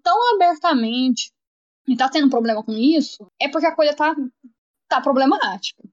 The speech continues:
sabe? Porque nem na época do Game of Thrones os atores falavam tão abertamente assim durante a temporada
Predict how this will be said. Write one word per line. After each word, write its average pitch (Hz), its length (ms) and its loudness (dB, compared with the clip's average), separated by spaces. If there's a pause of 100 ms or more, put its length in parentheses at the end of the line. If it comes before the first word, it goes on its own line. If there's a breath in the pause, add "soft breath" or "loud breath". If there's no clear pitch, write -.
(120)
sabe? 185 520 -4 (560)
Porque 254 340 0
nem 277 260 4
na 453 220 2
época 392 220 0
do 294 80 4
Game 277 160 4
of 254 180 0
Thrones 285 340 0
os 277 140 0
atores 277 460 0
falavam 254 480 0
tão 294 180 -2
abertamente 285 640 -2
assim 262 260 2
durante 339 720 2
a 311 60 -2
temporada 240 840 0